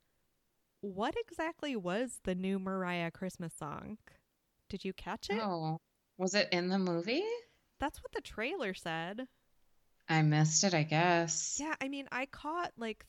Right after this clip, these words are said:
Speaker 1: three songs, most likely sung by Mariah,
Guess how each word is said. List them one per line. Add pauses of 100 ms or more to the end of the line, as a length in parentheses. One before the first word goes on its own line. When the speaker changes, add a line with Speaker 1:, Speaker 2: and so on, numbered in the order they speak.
(100)
Speaker 1:
three (380)
songs, (1800)
most
likely
sung
by
Mariah,